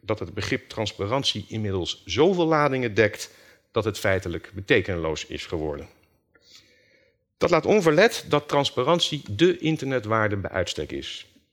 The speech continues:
Of het nu de piratenpartijen zijn, of de N S A, Julian Assange of de overheid, de Occupy-beweging of de internetindustrie, op weg naar het beloofde land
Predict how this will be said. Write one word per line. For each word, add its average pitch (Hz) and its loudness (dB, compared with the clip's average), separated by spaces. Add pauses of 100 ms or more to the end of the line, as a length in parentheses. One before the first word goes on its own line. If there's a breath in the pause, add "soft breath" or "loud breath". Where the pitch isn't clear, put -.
(160)
Of 151 2
het 147 0
nu 156 2
de 135 2
piratenpartijen 139 2
zijn, 113 0
of 80 -4
de 95 -4
N 90 -2
S 101 -2
A, 147 6
Julian 117 -4
Assange 135 0
of 80 -10
de - -8
overheid, 127 4 (400 loud breath)
de - -4
Occupy-beweging 107 2
of 76 -8
de - -12
internetindustrie, 123 0 (580 soft breath)
op 110 -2
weg 180 4
naar 147 4
het 104 0
beloofde 135 4
land 143 2